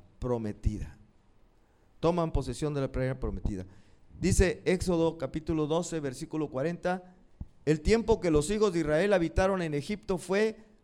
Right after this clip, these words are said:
cuatrocientos treinta años". Estuvieron en Egipto en total, desde que llegaron hasta que salieron, según este versículo de la Biblia, cuatrocientos treinta años.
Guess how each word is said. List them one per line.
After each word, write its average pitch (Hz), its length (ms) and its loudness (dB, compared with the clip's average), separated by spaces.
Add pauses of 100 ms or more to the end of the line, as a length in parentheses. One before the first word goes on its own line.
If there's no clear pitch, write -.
(120)
cuatrocientos 180 1200 0
treinta 170 580 -2 (520)
años". 120 720 -6 (720)
Estuvieron 202 540 4
en 196 120 -2
Egipto 208 680 -2
en 151 160 -6
total, 196 600 0 (1000)
desde 139 220 -2
que 127 140 0
llegaron 175 360 2
hasta 156 240 -4
que 123 120 0
salieron, 185 440 2
según 147 300 0
este 165 180 -2
versículo 139 440 0
de 135 60 2
la 143 40 -4
Biblia, 196 520 0 (160)
cuatrocientos 185 880 0
treinta 165 560 0
años. 135 800 -6